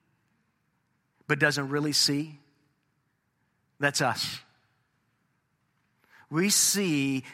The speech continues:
just not real clearly. Our vision, it might be a little bit better than it used to be,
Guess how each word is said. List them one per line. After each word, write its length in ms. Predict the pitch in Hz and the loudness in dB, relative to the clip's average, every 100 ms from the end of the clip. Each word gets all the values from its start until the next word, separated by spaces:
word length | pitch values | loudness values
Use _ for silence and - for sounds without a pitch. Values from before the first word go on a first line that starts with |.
| - | -8
just 340 | 139 156 - 151 | -2 0 0 0
not 420 | 147 143 151 151 | 0 0 -2 -4
real 300 | 143 143 135 | -4 -2 -4
clearly. 560 | - 160 151 139 131 | -6 -2 0 0 2
Our 120 | 151 180 | 2 2
vision, 500 | 180 208 202 160 151 - - | 2 0 -2 -4 -6 -8 0
it 140 | 233 | 2
might 300 | 254 240 226 | 6 4 4
be 100 | 202 | 2
a 80 | 185 | 4
little 240 | 190 196 | 2 0
bit 160 | 180 170 | 0 0
better 220 | 180 175 | 2 2
than 140 | 170 | 0
it 100 | 156 | -4
used 240 | 160 180 - | -4 -4 -4
to 60 | |
be, 200 | 190 226 | -4 -4